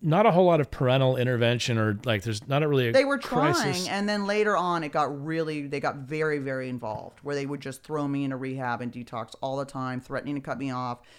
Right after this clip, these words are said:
Speaker 2: drug testing me all the time, moving me from state to state. They got really, really involved.
Speaker 1: Okay,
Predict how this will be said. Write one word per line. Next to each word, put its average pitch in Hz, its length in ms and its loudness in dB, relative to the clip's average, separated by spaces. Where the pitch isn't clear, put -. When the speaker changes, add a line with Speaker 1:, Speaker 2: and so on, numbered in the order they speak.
Speaker 2:
drug 151 260 -2
testing 143 360 -6
me 139 140 -2
all 139 100 -2
the 139 60 -4
time, 127 560 -6
moving 147 420 -2
me 143 140 -2
from 143 180 -6
state 139 320 -10
to 143 100 -10
state. 127 480 -8
They 139 100 -6
got 127 200 0
really, 139 680 -4
really 120 440 -6
involved. 113 380 -10
Speaker 1:
Okay, 110 360 -4